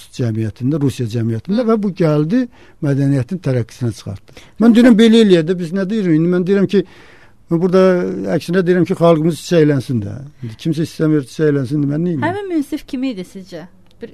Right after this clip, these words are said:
Speaker 2: ehtimalınız varmı həmin münsiflə bağlı?
Speaker 1: Yox,
Speaker 2: Siz
Speaker 1: mən onu dəqiqləşdirəm mən. Mən ümumiyyətlə o cür şeyləri dəqiqləşdirməyə çox vaxt sərf eləmirəm,
Speaker 2: Aha.
Speaker 1: çünki mənim xislətimdə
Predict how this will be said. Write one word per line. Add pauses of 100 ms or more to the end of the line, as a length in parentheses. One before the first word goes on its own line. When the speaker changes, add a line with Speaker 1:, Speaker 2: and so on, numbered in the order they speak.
Speaker 2:
ehtimalınız
varmı
həmin
münsiflə
bağlı?
Speaker 1:
Yox,
Speaker 2:
Siz
Speaker 1:
mən
onu (180)
dəqiqləşdirəm
mən.
Mən
ümumiyyətlə (800)
o
cür
şeyləri
dəqiqləşdirməyə
çox
vaxt
sərf
eləmirəm,
Speaker 2:
Aha.
Speaker 1:
çünki (480)
mənim
xislətimdə